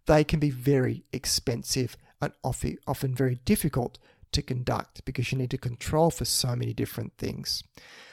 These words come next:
There's also the potential for volunteer bias, meaning that more motivated people will take part in the study.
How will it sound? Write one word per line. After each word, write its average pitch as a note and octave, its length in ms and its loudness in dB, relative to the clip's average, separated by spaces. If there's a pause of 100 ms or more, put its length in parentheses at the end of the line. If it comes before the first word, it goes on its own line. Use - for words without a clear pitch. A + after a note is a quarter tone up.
(120)
There's D3 180 2
also E3 340 4
the D3+ 100 2
potential C#3+ 520 0
for C#3 100 0
volunteer C3+ 640 0
bias, - 580 -4
meaning D3+ 360 2
that D3 160 2 (260)
more C#3+ 200 4
motivated C#3 640 4
people C3+ 500 2 (260)
will C3+ 120 -6
take - 360 -4
part C3 320 -2
in A#2 80 -2
the - 60 -6
study. - 480 -2